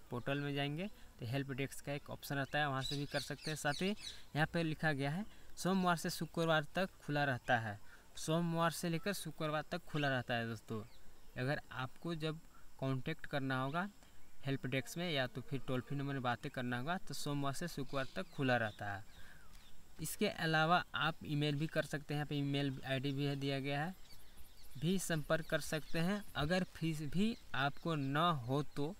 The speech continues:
डायरेक्ट जो हेल्पलाइन नंबर आपको दिख रहा है, इस नंबर पे आपको डायरेक्टली कॉल करना है। आपको जो जो समस्या है दोस्तों, सारी चीज़ बताना है।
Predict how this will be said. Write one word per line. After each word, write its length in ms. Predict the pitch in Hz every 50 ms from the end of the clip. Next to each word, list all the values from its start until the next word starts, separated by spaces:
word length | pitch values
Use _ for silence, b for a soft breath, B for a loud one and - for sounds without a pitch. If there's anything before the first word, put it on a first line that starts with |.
| - - - 135
डायरेक्ट 680 | 120 131 131 139 147 185 208 - - - - - - 135
जो 120 | 135 147
हेल्पलाइन 440 | 131 139 135 - - 135 135 139 143
नंबर 240 | 139 139 139 135 143
आपको 180 | 143 - - 143
दिख 200 | 127 139 135 -
रहा 120 | - 139 135
है, 160 | 139 165 196 - - - - - - - - - - - - - - - - -
इस 220 | - 175 - -
नंबर 340 | 165 151 139 143 143 165 170 170
पे 200 | - 185 196 233 233 -
आपको 380 | - 135 127 - - 180 196 247 - - - - - - - - - - - 147
डायरेक्टली 380 | 147 156 160 156 - - 214 202
कॉल 240 | - 170 156 151
करना 320 | 135 - 135 120 123 117 110
है। 180 | 107 107 104 117 - - -
आपको 300 | - 135 139 - - 175 160
जो 200 | 135 147 156 160
जो 140 | 156 175 175
समस्या 460 | - - 151 135 139 135 - - 165
है 60 | 160 156
दोस्तों, 340 | 156 151 143 - - 185 208 - - - -
सारी 280 | - - 165 160 180 190
चीज़ 200 | - - 185 180
बताना 400 | 175 175 170 - 165 160 165 175
है। 140 | 180 190 226